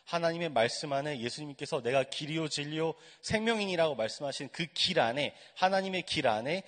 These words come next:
생명이 있을 줄 믿습니다. 그 길을 믿고 따라가는 우리 성도님들이 되기를 소망합니다. 그리고 마지막으로 하나님께서는 겸손을 찾으라라고 이야기했습니다.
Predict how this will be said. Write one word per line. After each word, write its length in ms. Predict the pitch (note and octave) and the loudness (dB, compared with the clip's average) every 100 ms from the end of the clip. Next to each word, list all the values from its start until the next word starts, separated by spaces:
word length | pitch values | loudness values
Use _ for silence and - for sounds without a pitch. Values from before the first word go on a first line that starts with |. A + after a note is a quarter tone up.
| - - | -12 -12
생명이 500 | - G3+ G3 G#3 E3+ | -6 -2 0 0 -2
있을 220 | - A#2+ | -4 -8
줄 340 | - D3 D3 - | -6 -8 -8 -14
믿습니다. 680 | A2+ G#2+ - A#2 G#2 F#2 F2 - - _ | -12 -8 -6 -8 -6 -8 -8 -14 -20 _
그 200 | - D#3+ | -4 -4
길을 400 | D3+ - C#3+ D3 | -2 -4 -2 -4
믿고 340 | A#2 A2 C#3 | -6 -10 -10
따라가는 480 | D3+ E3+ E3+ C#3+ C#3+ | -2 0 0 -2 -6
우리 160 | A#2+ A#2+ | -8 -8
성도님들이 680 | - D3+ E3 D3 A#2+ A2 B2 | -6 -4 -4 -4 -4 -6 -6
되기를 340 | A2 G#2 A2 | -6 -4 -6
소망합니다. 640 | - C#3 C3 G2+ F2 E2+ E2+ - - - - - - - | -4 -4 -2 -4 -8 -10 -12 -14 -20 -20 -20 -20 -20 -6
그리고 200 | E3 D3 | 4 8
마지막으로 440 | C3+ F3 F3 F3 | 8 6 2 2
하나님께서는 720 | F3+ F3 E3 D3 D#3 D#3+ D3+ - | 2 0 0 -6 -8 -8 -8 -8
겸손을 520 | - C#3 D#3+ F#3+ F3+ | -6 -6 -6 -8 -6
찾으라라고 640 | - D3 C#3+ A#2 G2+ G2 | -6 -6 -6 -6 -6 -10
이야기했습니다. 880 | F#2+ F#2 F#2 F#2+ - F#2+ E2 D#2 E2 | -10 -8 -8 -10 -12 -14 -16 -16 -16